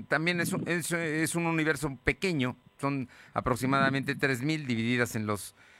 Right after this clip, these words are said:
se-, eh, cinco días que dura la vacunación. Yo creo que esa es una de las causas del por qué se ven tan pocas, y algunas todavía no muestran los signos del embarazo. A los tres meses no necesariamente ya se ve a una mamá, pero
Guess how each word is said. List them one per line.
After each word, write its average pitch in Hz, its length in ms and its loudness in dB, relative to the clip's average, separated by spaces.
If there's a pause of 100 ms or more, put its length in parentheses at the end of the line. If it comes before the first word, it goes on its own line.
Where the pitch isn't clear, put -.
(120)
se-, 120 760 0
eh, - 20 -2
cinco 151 440 0
días 147 300 0
que - 100 -2
dura 135 200 0
la 139 80 0
vacunación. 143 600 -2 (360)
Yo 117 180 -2
creo 107 140 -4
que 107 100 -2 (340)
esa 113 200 -2
es 107 80 -4
una 117 160 4
de 107 40 4
las 98 140 2
causas 107 320 -2
del 95 220 -4
por - 260 -4
qué 101 140 -4
se 101 100 -2
ven 101 140 0
tan 87 220 -6
pocas, - 360 0 (300)
y 117 40 2
algunas 147 380 2
todavía 143 260 0
no 135 120 0
muestran 107 480 -4
los 95 240 -6
signos 117 320 -2
del 101 120 -4
embarazo. 120 380 0
A 95 40 -4
los 85 100 -10
tres 110 180 -4
meses 107 380 -4 (320)
no 113 160 0
necesariamente 107 640 0
ya 95 180 0 (340)
se - 200 -4
ve 98 240 0 (300)
a 101 60 0
una 107 220 0
mamá, 95 340 0 (300)
pero 101 240 -2